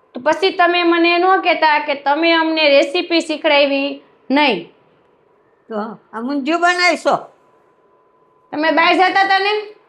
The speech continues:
Speaker 2: હવે નથી જાવું. મારે આ જોઉં છું તું ઊંધિયું બનાવીશો એ.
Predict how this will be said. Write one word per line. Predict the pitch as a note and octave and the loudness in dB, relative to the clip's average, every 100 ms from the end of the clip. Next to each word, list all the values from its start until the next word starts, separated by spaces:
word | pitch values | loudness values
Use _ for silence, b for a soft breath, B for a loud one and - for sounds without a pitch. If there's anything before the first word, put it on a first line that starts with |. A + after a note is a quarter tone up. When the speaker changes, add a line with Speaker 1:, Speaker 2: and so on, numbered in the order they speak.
| _ | _
Speaker 2:
હવે | G#3+ B3+ | -8 -6
નથી | D4+ D#4+ D4 | -6 -4 0
જાવું. | D#4 B3 D#3 - _ _ _ _ _ _ _ _ _ _ _ _ F#3+ | 0 0 -6 -16 _ _ _ _ _ _ _ _ _ _ _ _ -2
મારે | A#3 B3 C4 | 0 2 2
આ | B3 | 2
જોઉં | B3 D4+ B3+ | 2 2 2
છું | B3+ | -2
તું | C#4 C4+ | -6 -4
ઊંધિયું | B3 A#3 A#3 | -4 -4 -2
બનાવીશો | A3 A3 G3 F#3 F#3 | -2 -2 -4 -6 -10
એ. | E3 | -10